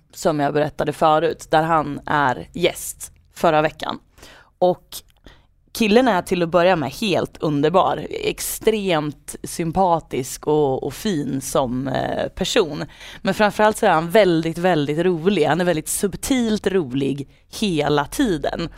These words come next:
Eh, jag tror inte han förstår det själv bara. Ehm, han berättar till exempel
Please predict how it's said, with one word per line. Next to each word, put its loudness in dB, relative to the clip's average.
Eh, -4
jag 2
tror -2
inte 0
han 0
förstår 0
det 2
själv 2
bara. -2
Ehm, 0
han 0
berättar 0
till -2
exempel 2